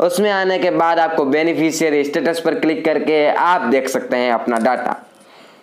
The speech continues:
तो यहाँ पर आपको डाटा भी देखने को मिल जाएगा। अगर आप एक नए फार्मर हैं तो यहाँ से आप आवेदन भी कर सकते हैं, इसीलिए इसके लिए भी यही करना होगा, फार्मर्स कॉर्नर पर आना होगा। इसके बाद एक न्यू रजिस्ट्रेशन का ऑप्शन मिलेगा, वहाँ से जाकर रजिस्ट्रेशन कर सकते हैं।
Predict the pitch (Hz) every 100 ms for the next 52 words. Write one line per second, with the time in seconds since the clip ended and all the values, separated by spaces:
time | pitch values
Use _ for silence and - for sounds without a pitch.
0 | - 190 202 175 170 147 190 190 165 151
1 | 180 165 139 131 131 185 180 143 147 170
2 | 196 175 139 98 85 80 - - - _
3 | _ _ - 170 214 220 214 214 185 175
4 | 196 208 208 208 208 208 208 208 208 -
5 | _ - 165 170 156 170 185 180 175 160
6 | 160 165 - - 139 160 165 180 175 175
7 | 170 165 175 - 170 156 - - - 160
8 | 180 208 202 202 170 - 175 196 202 196
9 | 202 175 156 139 170 190 185 185 180 175
10 | 180 180 180 - - 180 185 202 202 202
11 | 190 180 175 160 165 156 165 165 160 156
12 | 156 151 165 151 151 147 139 165 190 156
13 | 165 170 156 151 135 131 139 135 135 135
14 | 135 151 160 151 127 123 127 117 113 120
15 | 113 143 123 110 104 82 - 92 -